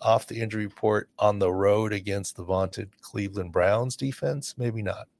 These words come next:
Or do we play him at home after the full three weeks, put him on the active roster at home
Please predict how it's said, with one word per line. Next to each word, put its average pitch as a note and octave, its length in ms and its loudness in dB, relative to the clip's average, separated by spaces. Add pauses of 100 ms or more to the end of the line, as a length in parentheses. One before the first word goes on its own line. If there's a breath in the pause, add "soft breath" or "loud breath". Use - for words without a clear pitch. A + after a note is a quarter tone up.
(800 loud breath)
Or D#3+ 100 8
do F3 80 10
we E3 120 8
play F3+ 280 8
him F3+ 100 6
at D#3+ 140 6
home B2+ 640 6 (100)
after C3+ 440 6
the G#2+ 100 2
full G#2+ 280 -4
three G2+ 280 -2
weeks, F#2 600 -6 (840)
put B2 140 4
him B2+ 120 2
on A#2+ 120 4
the G#2+ 100 0
active F#2+ 360 0
roster F#2 640 -6 (1300)
at A#2+ 200 10
home A2 500 4